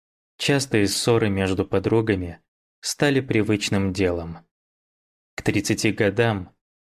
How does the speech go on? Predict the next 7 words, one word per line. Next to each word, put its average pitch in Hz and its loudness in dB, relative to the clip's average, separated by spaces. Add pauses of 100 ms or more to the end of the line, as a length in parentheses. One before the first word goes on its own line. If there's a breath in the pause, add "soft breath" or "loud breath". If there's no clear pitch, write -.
(220)
Эйлин 120 4
Уорнес 120 2
уже 120 2
перестала 117 2
быть 101 0
привлекательной 98 0
женщиной. 92 -4